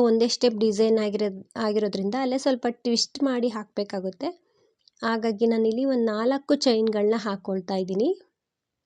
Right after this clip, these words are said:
ನಾಲ್ಕು ಚೈನನ್ನು ಹಾಕಿ ಲೇಸನ್ನು ಹಿಂದೆ ತಿರುಗಿಸಿ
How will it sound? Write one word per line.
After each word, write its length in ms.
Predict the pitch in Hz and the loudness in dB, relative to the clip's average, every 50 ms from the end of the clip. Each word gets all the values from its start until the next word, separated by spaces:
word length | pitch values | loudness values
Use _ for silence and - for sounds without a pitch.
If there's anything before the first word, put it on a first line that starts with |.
| _ _ _ _ _ _ _ _ _ _ _ _ _ _ - | _ _ _ _ _ _ _ _ _ _ _ _ _ _ -6
ನಾಲ್ಕು 360 | 220 208 214 214 220 - - 233 | -4 -4 -2 -4 -4 -2 -2 -2
ಚೈನನ್ನು 520 | - - 214 202 202 202 202 202 202 196 | 0 2 2 2 2 2 2 0 0 -2
ಹಾಕಿ 380 | 180 202 196 - - - 254 339 403 - - _ _ _ _ _ _ _ _ _ _ _ - | -4 -8 -10 -10 -6 -4 -2 -2 -2 -4 -10 _ _ _ _ _ _ _ _ _ _ _ 0
ಲೇಸನ್ನು 540 | 226 226 240 262 - - 285 254 247 233 233 - | 2 4 4 4 2 2 0 2 2 0 -2 -2
ಹಿಂದೆ 280 | - 226 233 233 254 262 | 0 2 4 4 4 4
ತಿರುಗಿಸಿ 560 | 254 254 220 220 214 - - - - 254 285 | 4 2 2 2 0 -2 -12 -8 -4 0 0